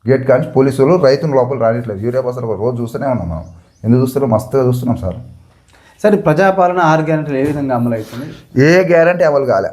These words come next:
Speaker 1: ఆయన అమ-, అమలు చేసింది ఏంటంటే, ఆడవాళ్ళకి పంచాయతీ పెట్టింది బస్సులో. ఏ పంచా-, ఏది అమలు కాలే. ఇరవై ఐదు వందలు ఆడపిల్లలకి ఇయ్యలేదు, గృహలక్ష్మి కింద. నాలుగు వేలు పింఛన్ ఇస్తా అని ఇయ్యలేదు,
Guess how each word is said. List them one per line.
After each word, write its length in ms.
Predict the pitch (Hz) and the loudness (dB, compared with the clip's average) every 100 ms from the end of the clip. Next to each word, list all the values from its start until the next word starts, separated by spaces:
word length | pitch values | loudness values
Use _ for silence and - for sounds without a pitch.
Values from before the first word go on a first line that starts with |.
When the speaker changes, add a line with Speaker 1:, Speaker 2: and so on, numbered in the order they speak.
| - | -4
Speaker 1:
ఆయన 180 | 123 143 | 0 2
అమ-, 180 | 143 151 | 2 0
అమలు 420 | 127 147 170 175 | 0 2 2 2
చేసింది 260 | 165 156 151 | -2 -2 -4
ఏంటంటే, 280 | 139 135 | -2 0
ఆడవాళ్ళకి 420 | 139 135 147 139 - | 2 2 2 0 -2
పంచాయతీ 340 | 120 123 120 | -4 -2 -2
పెట్టింది 300 | 104 - 101 | -4 -10 -8
బస్సులో. 300 | 95 - 90 - _ _ _ _ - | -8 -8 -14 -16 _ _ _ _ 0
ఏ 320 | 123 160 180 180 | 2 4 4 2
పంచా-, 500 | 180 131 123 143 110 | 2 0 2 0 4
ఏది 420 | 127 151 185 202 | 4 4 4 2
అమలు 240 | 143 135 | 2 0
కాలే. 280 | 120 95 82 - - _ _ _ _ _ _ _ _ _ _ _ _ _ - 120 | 0 0 -2 -10 -20 _ _ _ _ _ _ _ _ _ _ _ _ _ -2 2
ఇరవై 180 | 139 160 | 4 4
ఐదు 180 | 165 | 4
వందలు 260 | 147 143 147 | 2 2 2
ఆడపిల్లలకి 600 | 127 123 127 120 113 110 | 4 2 2 0 -2 -4
ఇయ్యలేదు, 380 | 104 98 92 120 175 - _ _ _ _ _ 120 | -6 -6 -8 -10 -12 -16 _ _ _ _ _ -10
గృహలక్ష్మి 840 | 98 98 95 123 143 135 - 110 113 | -6 -4 2 4 4 2 -2 -4 -4
కింద. 200 | 101 101 180 - - _ _ _ _ _ _ _ - | -4 -2 -2 -6 -18 _ _ _ _ _ _ _ -4
నాలుగు 380 | 107 131 165 165 | 2 2 4 4
వేలు 180 | 165 165 | 2 2
పింఛన్ 340 | 156 147 147 | -2 -4 -6
ఇస్తా 220 | 131 143 | -6 -4
అని 120 | 139 | -2
ఇయ్యలేదు, 480 | 117 110 95 90 123 | -2 -2 -2 -4 -6